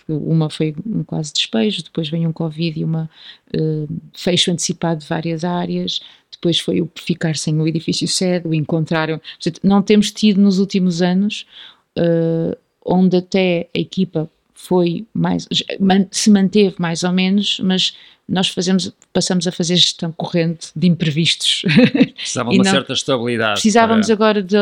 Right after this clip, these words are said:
Speaker 1: alguma estabilidade, que ainda não temos agora, mas que conto, espero eu, daqui por um ano ter um pouco mais, eh, para realmente investirem um pouco mais nas, na, na parte de financiamento, que é mesmo muito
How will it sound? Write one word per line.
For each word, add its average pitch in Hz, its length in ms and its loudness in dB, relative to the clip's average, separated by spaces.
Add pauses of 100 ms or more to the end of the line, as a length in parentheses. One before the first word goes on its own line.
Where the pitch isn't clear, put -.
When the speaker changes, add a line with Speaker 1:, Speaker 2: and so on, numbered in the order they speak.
(100)
Speaker 1:
alguma 214 380 4
estabilidade, 190 720 0
que 214 120 0
ainda 196 220 4
não 190 160 4
temos 185 300 0
agora, 180 280 0
mas 175 360 -2 (120)
que - 140 -20
conto, 175 420 -2 (180)
espero 170 380 -4
eu, 175 180 -2 (120)
daqui 170 240 -4
por 175 180 -4
um - 80 0
ano 170 160 0
ter 185 220 -4
um 175 80 0
pouco - 260 -6
mais, - 400 -2 (480)
eh, 185 460 0 (600)
para 202 200 2
realmente 196 420 2
investirem 202 640 0
um 196 100 2
pouco 190 300 -2
mais 190 280 -2
nas, 180 360 -2
na, 180 340 0
na 175 180 -2
parte - 340 -6
de - 60 -12
financiamento, 170 720 -2
que - 140 -6
é 165 60 -2
mesmo 160 440 0
muito 160 240 0